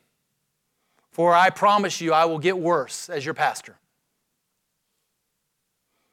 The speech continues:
I will make progress in the number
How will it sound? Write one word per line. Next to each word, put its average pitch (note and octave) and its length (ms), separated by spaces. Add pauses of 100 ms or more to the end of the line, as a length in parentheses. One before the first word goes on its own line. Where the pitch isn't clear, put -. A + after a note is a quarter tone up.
(1200)
I A#2+ 120
will D3 100
make D#3+ 240
progress C#3+ 520
in C#3+ 100
the C3+ 80
number E3+ 480